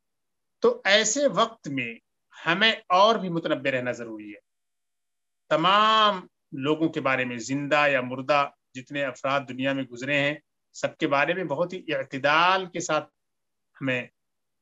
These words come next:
اپنا نظریہ رکھنا ہے۔ کسی کے بارے میں بہت زیادہ غلو نہیں کر دینا ہے، اس کو آسمان پہ پہنچا دیا ہم نے،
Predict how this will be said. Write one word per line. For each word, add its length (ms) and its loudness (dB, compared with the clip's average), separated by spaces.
اپنا 200 0
نظریہ 400 -2
رکھنا 340 -6
ہے۔ 80 -12
کسی 260 -6
کے 80 -2
بارے 220 2
میں 80 -2
بہت 260 -4
زیادہ 300 0
غلو 180 0
نہیں 160 2
کر 160 0
دینا 300 2
ہے، 120 0
اس 120 -10
کو 120 0
آسمان 420 -2
پہ 60 -8
پہنچا 380 -6
دیا 220 -6
ہم 100 -8
نے، 100 -12